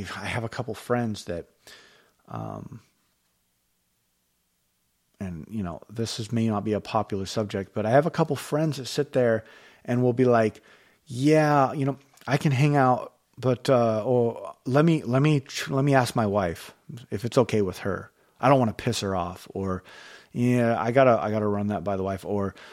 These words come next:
"Ooh, I'm not gonna tell her till last minute. That way she can't get too mad at me." Okay. Um,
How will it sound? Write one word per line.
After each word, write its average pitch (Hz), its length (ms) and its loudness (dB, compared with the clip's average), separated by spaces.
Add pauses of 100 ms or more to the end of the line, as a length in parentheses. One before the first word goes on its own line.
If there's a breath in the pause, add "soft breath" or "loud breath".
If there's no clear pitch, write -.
(140 loud breath)
"Ooh, 131 320 6
I'm 120 160 -2
not 131 120 4
gonna 127 140 0
tell 123 200 6
her 113 60 4
till 113 160 0
last 107 300 0
minute. 110 260 -2
That 110 160 2
way 113 160 0
she 104 180 -6
can't 107 200 -6
get 87 140 -8
too 113 140 -6
mad 95 220 -4
at 82 80 -14
me." 95 160 -16 (640)
Okay. - 160 -14 (1500 soft breath)
Um, 92 360 -8